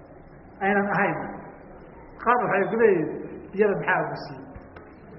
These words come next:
Hadduu isagu ismoodsiiyey, iyada maxaa ugu siiyey?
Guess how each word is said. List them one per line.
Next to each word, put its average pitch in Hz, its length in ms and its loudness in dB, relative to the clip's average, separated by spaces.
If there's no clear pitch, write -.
Hadduu 170 240 -6
isagu 247 240 2
ismoodsiiyey, 196 680 2
iyada 226 220 6
maxaa 175 240 0
ugu 147 180 -2
siiyey? - 260 -10